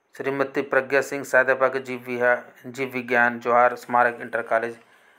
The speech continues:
निरपुड़ा, बागपत से राजस्थान इंटर कॉलेज, मिर्ज़ापुर। श्रीमती संजू देवी, सहायक अध्यापक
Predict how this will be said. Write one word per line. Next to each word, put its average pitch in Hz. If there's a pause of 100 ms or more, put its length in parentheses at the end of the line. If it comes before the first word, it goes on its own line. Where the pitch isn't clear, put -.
(300)
निरपुड़ा, 127
बागपत 120
से 117
राजस्थान 117
इंटर 120
कॉलेज, 110
मिर्ज़ापुर। 107 (1600)
श्रीमती 139
संजू 131
देवी, 123
सहायक 123
अध्यापक 117